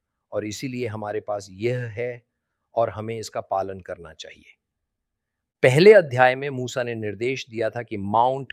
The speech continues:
गेरिज्म और एबाल पर्वत पर विशाल सपाट पत्थर लगाए जाएं, जिन पर प्लास्टर करके तोरह के शब्द लिखे जाएं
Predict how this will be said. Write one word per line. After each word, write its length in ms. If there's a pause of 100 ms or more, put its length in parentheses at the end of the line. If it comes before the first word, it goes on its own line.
गेरिज्म 680 (400)
और 260
एबाल 420 (100)
पर्वत 380
पर 120
विशाल 420
सपाट 440
पत्थर 280
लगाए 320
जाएं, 300 (540)
जिन 240
पर 160
प्लास्टर 560
करके 360
तोरह 540
के 180
शब्द 300
लिखे 340
जाएं 340